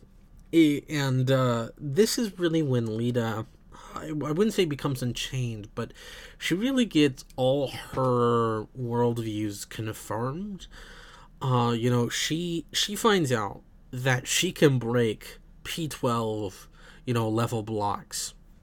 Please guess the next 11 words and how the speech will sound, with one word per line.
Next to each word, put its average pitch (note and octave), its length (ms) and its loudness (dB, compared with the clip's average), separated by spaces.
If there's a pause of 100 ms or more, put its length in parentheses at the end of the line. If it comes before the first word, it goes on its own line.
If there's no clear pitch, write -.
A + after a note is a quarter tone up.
(120)
like A2 280 -6
that. G2 360 -2
Just - 240 -8
nothing. C3 720 -2
It A#2 80 -12
takes B2+ 260 -8
no C3 280 0
effort B2 280 -6
on G2+ 220 -8
her G#2 80 -12
behalf. - 640 -18